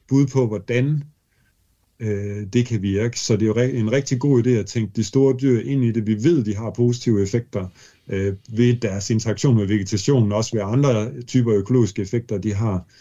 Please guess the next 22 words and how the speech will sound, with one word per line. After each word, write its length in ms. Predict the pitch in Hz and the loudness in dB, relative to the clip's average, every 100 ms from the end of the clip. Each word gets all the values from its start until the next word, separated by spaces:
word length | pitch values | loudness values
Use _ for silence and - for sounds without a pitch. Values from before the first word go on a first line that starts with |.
| _ - | _ -4
Og 140 | 104 | 2
det 60 | 135 | 2
er 40 | |
jo 60 | 120 | 2
et 60 | |
godt 220 | 123 120 | 2 0
bud 160 | 131 127 | 2 0
på, 140 | 127 | 2
at 60 | 110 | 0
det 100 | 104 | 0
er 40 | |
dem, 200 | 95 113 | 0 2
der 80 | 127 | 2
har 140 | 107 95 | 0 -4
været 240 | 98 92 | -6 -6
på 120 | 104 | -6
spil 320 | - 117 117 | -2 2 2
også, 340 | 117 110 - 101 | 2 -2 -4 -4
øh, 120 | 90 | -4
før 220 | 135 120 | -2 0
i 60 | 92 | -2
tiden. 480 | - 120 92 80 | 0 2 2 -2